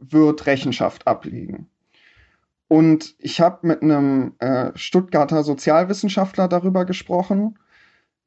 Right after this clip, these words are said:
ähm, und der ist sich auch ziemlich sicher, dass genau diese Umkehrung des Verhältnisses ein Problem für manche Gastronomen darstellt und sie sagen, okay, ich möchte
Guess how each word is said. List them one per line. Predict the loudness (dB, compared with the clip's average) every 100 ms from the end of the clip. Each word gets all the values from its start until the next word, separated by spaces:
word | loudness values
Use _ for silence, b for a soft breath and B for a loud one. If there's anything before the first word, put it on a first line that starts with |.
| 0
ähm, | 2 4 2 0 0
und | 0 0 _ _
der | 2 4 0
ist | -2
sich | -4 -4 0
auch | 0 -2
ziemlich | -2 0 2 0
sicher, | -2 -2 0 2 0 -2
dass | -4 0
genau | 2 4 4 2 -2 -6 -12
diese | -6 -2 0
Umkehrung | 0 -2 -2 -2 -2 -8
des | -12 -8
Verhältnisses | -4 0 0 -2 -6 -4 -4 -4 -12 _ _ -4
ein | -2
Problem | 0 0 2 2 2
für | 0 0
manche | 0 0 -2 -2
Gastronomen | -4 -4 -4 -2 -2 0
darstellt | 0 0 -2 -2 0 2 0
und | -4
sie | -4
sagen, | 2 4 4 2 -4
okay, | -6 0 4 4 2 B B B B _
ich | -4 0
möchte | 2 0